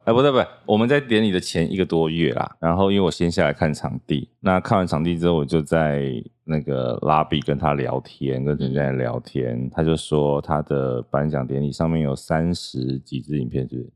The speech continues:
Speaker 1: 几支？哎，是不是？
Speaker 2: 四十吧。
Speaker 1: 四十，对，
Speaker 2: 四十。
Speaker 1: 大概四十支左右的影片。然后距离颁奖典礼剩下一个月的时间，他说他还没，他才剪几支，那时候三
Speaker 2: 那时候，对，还，好像还少。
Speaker 1: 三五支之类的。
Speaker 2: 嗯。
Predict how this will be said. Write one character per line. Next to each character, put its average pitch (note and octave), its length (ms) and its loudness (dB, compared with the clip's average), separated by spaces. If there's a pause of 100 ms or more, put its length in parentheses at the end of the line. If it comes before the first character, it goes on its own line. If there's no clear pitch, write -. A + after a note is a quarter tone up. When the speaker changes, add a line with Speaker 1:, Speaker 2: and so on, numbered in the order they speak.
(160)
Speaker 1:
几 C#2+ 80 -4
支？ D2 200 0 (120)
哎， E2+ 120 2
是 F#2 80 0
不 F2 120 0
是？ D#2 120 -2
Speaker 2:
四 A#3+ 160 -2
十 - 240 -10
吧。 F2 80 -6
Speaker 1:
四 C#3 160 6
十， E2+ 300 -2 (240)
对， D2+ 160 2
Speaker 2:
四 - 200 -8
十。 G#3 40 -8 (300)
Speaker 1:
大 A2+ 100 4
概 G#2+ 80 6
四 A2+ 260 2
十 F2 220 0
支 F2+ 220 2
左 D2+ 240 4
右 D#2 40 4
的 D#2 60 0
影 A#1 220 -4
片。 C#2+ 340 0 (380)
然 D2+ 240 0
后 D#2+ 640 2
距 F#2+ 220 2
离 D#2 180 2
颁 E2 180 2
奖 D2 200 0
典 C2+ 200 -4
礼 D2 80 -2
剩 D2+ 240 -2
下 D2+ 300 0
一 G#2 80 -2
个 E2+ 160 2
月 E2+ 220 2
的 D2+ 120 2
时 C2+ 220 -4
间， D2+ 220 0
他 D#2+ 120 0
说 D#2 140 2
他 D#2 160 -2
还 D2+ 120 -2
没， B1+ 300 -2
他 E2+ 140 2
才 E2 100 2
剪 D2 200 0
几 C#2 120 0
支， C#2 280 0
那 D2 100 2
时 D2+ 60 2
候 C2+ 140 2
三 C4 100 2
Speaker 2:
那 D2+ 80 4
时 D2+ 60 0
候， - 340 -4
对， F#3 220 -4
还， F3 160 -4
好 F3+ 140 -4
像 F#3+ 40 -2
还 F#3+ 60 -2
少。 G3+ 60 -2
Speaker 1:
三 G3 220 2
五 D3+ 140 2
支 D#2+ 220 2
之 D2+ 140 0
类 D2+ 160 4
的。 B1+ 120 -2
Speaker 2:
嗯。 F#3 440 -6